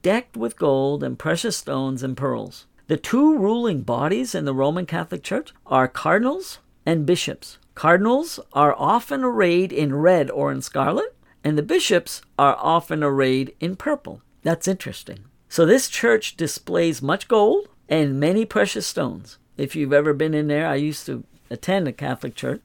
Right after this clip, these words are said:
'cause I grew up Catholic. And yes, there's a lot of gold stuff in the church. Many claim that the Ro-,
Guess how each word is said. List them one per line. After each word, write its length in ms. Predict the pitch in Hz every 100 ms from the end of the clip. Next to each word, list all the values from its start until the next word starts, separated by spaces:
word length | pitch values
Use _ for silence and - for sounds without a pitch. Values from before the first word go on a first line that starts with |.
| -
'cause 180 | 143 131
I 120 | 135
grew 260 | 139 139
up 160 | 175 -
Catholic. 440 | 135 120 - 120 - _ -
And 440 | 143 135 135 135
yes, 240 | 180 151 -
there's 220 | 151 131
a 60 | 139
lot 260 | 143 160
of 120 | 175
gold 460 | 139 151 160 170 - -
stuff 640 | - - 151 120 113 - _ -
in 400 | 156 147 147 139
the 320 | 139 139 139
church. 460 | - 226 180 - - _ _ _
Many 340 | - 170 240 294
claim 800 | - 254 262 175 147 156 156 - 156
that 300 | 147 143 - _
the 160 | 139 143
Ro-, 240 | 147 147